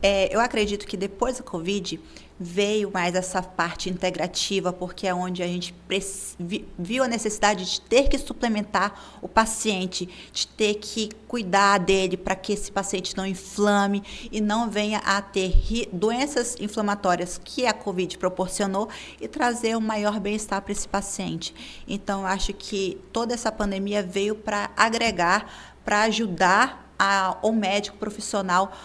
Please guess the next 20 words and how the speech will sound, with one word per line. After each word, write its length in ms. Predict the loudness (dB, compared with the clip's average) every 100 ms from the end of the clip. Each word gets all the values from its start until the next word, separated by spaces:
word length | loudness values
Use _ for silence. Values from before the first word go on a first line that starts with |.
| -12
observar 560 | -4 -2 0 2 4 4
o 100 | 4
paciente 640 | 0 -4 -2 -2 -2 -4
como 300 | -6 -2 0
um 60 | -2
todo 440 | -2 0 0 -2 -4
e 80 | -2
não 240 | -2 -2
só 320 | -4 0 2
por 320 | 2 0 4 4
partes, 640 | 6 4 4 0 -4 -4
porque 420 | -8 -10 -6 -6 -8 -16 -14
isso 240 | -10 -8 -6
já 240 | -2 -2 -2 -6
não 140 | -8
tem 120 | -4
mais 280 | -4 -4 -4
como 200 | -2 -2
a 100 | -2
gente 340 | -2 -4 -6